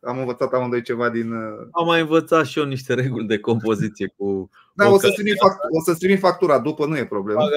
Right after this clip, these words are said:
Speaker 2: acolo, la mine se plătește tot, nu e nicio problemă, dar se și taxează când e nevoie.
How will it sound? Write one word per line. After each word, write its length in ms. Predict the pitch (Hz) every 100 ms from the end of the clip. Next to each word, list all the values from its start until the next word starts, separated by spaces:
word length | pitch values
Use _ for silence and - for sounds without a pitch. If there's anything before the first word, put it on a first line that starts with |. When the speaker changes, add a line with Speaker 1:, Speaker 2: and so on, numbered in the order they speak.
| 143
Speaker 2:
acolo, 300 | 165 131 123
la 180 | 120 120
mine 180 | 123 120
se 180 | - 110
plătește 480 | 113 101 110 - 101
tot, 280 | 127 120
nu 120 | 110 104
e 40 |
nicio 220 | 104 107
problemă, 520 | 101 101 107 127 123 104
dar 140 | 110
se 160 | - 120
și 180 | 131
taxează 540 | - 107 - 113 117 113
când 240 | - 104
e 260 | 98 95 92
nevoie. 460 | 92 95 113 131